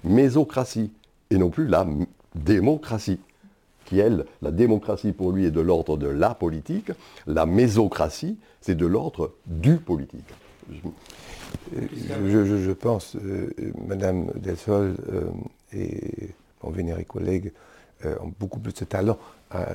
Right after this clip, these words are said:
Speaker 2: interpréter, à résumer, euh, l'œuvre, parce qu'ils a-, ils avaient, euh, le privilège, euh, euh, d'être, euh,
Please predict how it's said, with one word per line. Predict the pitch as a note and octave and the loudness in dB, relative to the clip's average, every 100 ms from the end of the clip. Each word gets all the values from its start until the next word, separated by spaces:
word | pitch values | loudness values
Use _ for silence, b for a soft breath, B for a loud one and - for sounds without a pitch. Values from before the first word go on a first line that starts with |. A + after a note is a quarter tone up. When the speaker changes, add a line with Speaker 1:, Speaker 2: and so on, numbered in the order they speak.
| - | -4
Speaker 2:
interpréter, | G#2+ G2+ - G2 - A2 | -4 -2 -6 -10 -2 0
à | F#2 | 2
résumer, | G2 F#2+ G#2 A2+ B2+ A#2 - F#2 | 0 0 2 6 6 6 2 2
euh, | G#2 G2 C#2+ G#2 G2 | 4 4 2 0 6
l'œuvre, | A2+ A#2+ A#2+ G2+ G2 B B _ | 8 10 8 4 0 B B _
parce | - F#2 | -10 -6
qu'ils | G2 F#2+ | -6 -4
a-, | F#2+ D#2+ b _ | -4 -4 b _
ils | G2 | -6
avaient, | F#2+ G2+ - | -2 -2 -2
euh, | F#2 | -4
le | F#2+ F#2+ | -4 -6
privilège, | - G#2 G2 G#2 A#2 A#2+ F2+ | -4 -2 0 2 4 2 0
euh, | G2 - - A2+ G#2+ G2 F#2+ b b b b - | -4 -6 -8 -8 -8 -8 -10 b b b b -12
euh, | G#2+ | -10
d'être, | G2 G#2 - - - | -8 -10 -12 -14 -6
euh, | - - - | -6 -4 -6